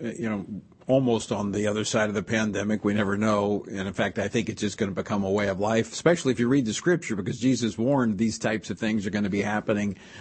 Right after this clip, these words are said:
uh, at the end of time. But i-, i-, is this,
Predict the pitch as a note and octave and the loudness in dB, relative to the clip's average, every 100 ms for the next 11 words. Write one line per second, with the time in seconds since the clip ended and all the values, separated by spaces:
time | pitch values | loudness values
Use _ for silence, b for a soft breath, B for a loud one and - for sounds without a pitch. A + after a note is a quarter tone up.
0 | B - G2+ G2 G#2 G2+ A2+ G#2+ F2+ A2+ | B -4 -2 0 0 2 2 0 -2 0
1 | A#2 G#2+ - B B B D#3+ E3 - - | 0 0 -4 B B B 2 2 -2 -20
2 | - - _ _ _ _ - G3+ F#3+ F3+ | -20 -20 _ _ _ _ -8 -6 2 4
3 | F3+ C3+ F3 F#3 C#3+ D#3+ F3 - - - | 4 4 4 4 2 0 0 -2 -6 -8